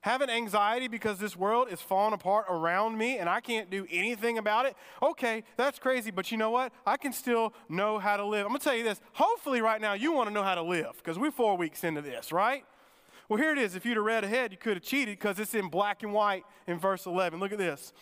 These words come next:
This is how to live. "And aspire to live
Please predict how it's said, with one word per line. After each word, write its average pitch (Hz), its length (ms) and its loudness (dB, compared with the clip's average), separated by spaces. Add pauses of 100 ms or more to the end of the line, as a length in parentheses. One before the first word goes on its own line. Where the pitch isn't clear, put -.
This 180 160 -4
is 196 80 -8
how 196 220 2
to 190 60 -2
live. 175 380 -4 (1080)
"And 185 140 0
aspire 247 720 2
to 240 260 -2
live 220 460 2